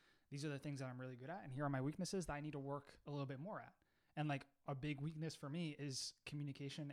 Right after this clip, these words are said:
and emotions and communicating emotions and all of that. And, like, that is what Kayleen needs the most. So that is something that I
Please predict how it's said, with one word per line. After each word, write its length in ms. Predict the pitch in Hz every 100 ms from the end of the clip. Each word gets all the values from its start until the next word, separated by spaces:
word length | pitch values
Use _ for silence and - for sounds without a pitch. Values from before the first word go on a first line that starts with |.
| 131
and 120 | 127 127
emotions 540 | 135 135 - 147 139 - 135
and 180 | 127 127 - - _ _ _ _ _ _ -
communicating 640 | 147 143 190 - 175 170
emotions 540 | 175 214 - 185 202
and 200 | 180 185 165
all 220 | 175 208
of 60 |
that. 180 | 160 165
And, 100 | 165
like, 220 | 160 147 - - _ -
that 220 | 156 180
is 100 | 160
what 120 | 165
Kayleen 320 | 151 165 160 151
needs 180 | 151
the 80 | 135
most. 300 | 127 180 -
So 80 | 147
that 200 | 139 165 160
is 80 |
something 280 | 156 151 139
that 120 | 131 139
I 180 | 165